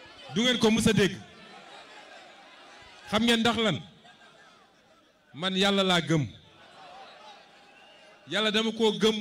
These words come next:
wóolu ko. Dama koo gëm, wóolu ko, moom kese nag. Ma jël sama lépp teg ko ci loxoom. Lu ñëw rek mooma. Bu neexee mooma,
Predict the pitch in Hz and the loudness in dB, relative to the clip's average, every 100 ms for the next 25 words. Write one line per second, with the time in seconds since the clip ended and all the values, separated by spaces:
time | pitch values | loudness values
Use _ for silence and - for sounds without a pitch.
0 | 170 190 247 240 214 156 - - - - | 0 4 4 4 2 -2 -4 -18 -20 -20
1 | - - - - - 831 508 - _ _ | -20 -20 -20 -20 -20 -20 -20 -20 _ _
2 | _ _ - _ - 185 226 233 226 165 | _ _ -20 _ -12 -8 -4 2 2 4
3 | 226 233 202 151 220 240 233 214 175 202 | 2 2 -4 0 4 6 4 0 -8 -6
4 | 233 202 269 269 247 214 - - _ _ | -6 -4 0 2 0 -2 -8 -20 _ _
5 | - - - - - - _ _ _ _ | -20 -20 -20 -20 -20 -20 _ _ _ _
6 | _ 180 226 262 - 247 247 262 285 - | _ -14 -4 -2 2 4 4 4 2 0
7 | 220 220 208 180 139 110 - _ _ - | -2 -2 -2 -4 -4 -8 -12 _ _ -20
8 | - - - - _ - 214 254 254 226 | -20 -20 -20 -20 _ -14 -4 4 4 4
9 | 214 208 175 143 - _ - - - - | 4 2 2 -4 -12 _ -20 -20 -20 -20
10 | - 156 233 247 226 214 208 240 254 | -16 -6 0 2 4 2 4 4 2